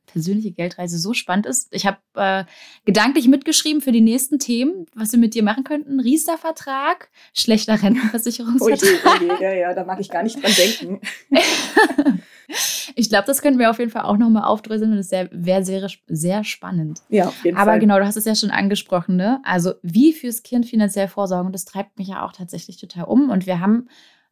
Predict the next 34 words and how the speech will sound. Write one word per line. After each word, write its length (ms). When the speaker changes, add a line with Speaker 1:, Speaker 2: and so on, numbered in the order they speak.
Speaker 1:
eigentlich 280
schon 120
vorgelegt 640
mit 100
einer 280
Folge 400
zum 240
Thema 260
Sparen 340
fürs 240
Kind. 360
Ähm, 340
und 160
zwar, 300
als 280
wir 80
neulich 420
die 120
Folge 880
fünfundsiebzig 720
aufgenommen 680
haben 380
mit 300
den 100
zwei 240
Finanzbloggern 920
Eva 280
Braukmann 560
und 120
Nico 220
Hinze, 380
die 160
auch 100
den 300